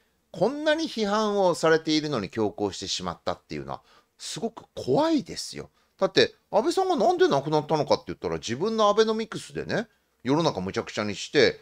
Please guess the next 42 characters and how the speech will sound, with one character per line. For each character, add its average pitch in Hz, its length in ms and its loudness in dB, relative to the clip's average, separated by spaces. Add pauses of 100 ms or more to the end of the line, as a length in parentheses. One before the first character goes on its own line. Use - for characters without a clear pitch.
貧 139 260 -4
困 131 240 -2
層 92 200 -6
に 80 100 -6
落 104 180 -8
ち - 40 -12
て - 80 -10
し 92 120 -8
ま 87 100 -6
っ 82 40 -20
た 92 80 -4
人 85 160 -6
を - 20 -6
大 117 320 0
量 127 160 -2
に 113 80 -8
作 - 180 -8
っ - 20 -16
た - 180 -6
挙 135 220 0
句、 143 300 0 (280)
自 143 260 -2
分 254 460 -4
の 330 320 2 (140)
応 165 280 6
援 165 120 -2
し 165 80 -4
て 156 80 -6
た 127 120 0
統 135 220 0
一 139 140 -4
教 147 200 2
会 139 220 0
の 156 100 -2
宗 120 280 -4
教 113 200 -2
二 107 100 -4
世 113 200 -2
問 110 260 -2
題 85 200 -2
の 78 100 -10
人 - 400 -2